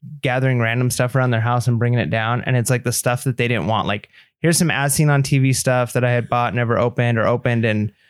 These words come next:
you know, used. And I think for some reason someone's gonna want this foot bath of mine, you know, that I used a few times."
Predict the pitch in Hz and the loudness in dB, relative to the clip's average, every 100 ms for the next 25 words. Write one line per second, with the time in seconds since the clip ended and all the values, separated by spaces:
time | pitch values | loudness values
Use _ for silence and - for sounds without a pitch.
0 | _ - 117 110 110 110 123 123 117 117 | _ -4 0 0 -2 0 2 2 2 0
1 | 117 107 113 110 - 123 117 - 120 127 | -2 -2 -4 -6 -4 -4 -4 -8 -2 0
2 | 120 117 113 120 113 120 113 113 110 - | 0 -2 -2 -2 0 0 0 -2 -4 -2
3 | 120 113 113 120 - - 135 135 139 151 | -2 -2 -2 -4 -4 0 2 2 4 2
4 | 147 _ _ - 135 135 135 135 135 135 | 0 _ _ 0 2 4 2 4 2 2
5 | 127 143 143 143 147 143 | 0 2 4 4 2 0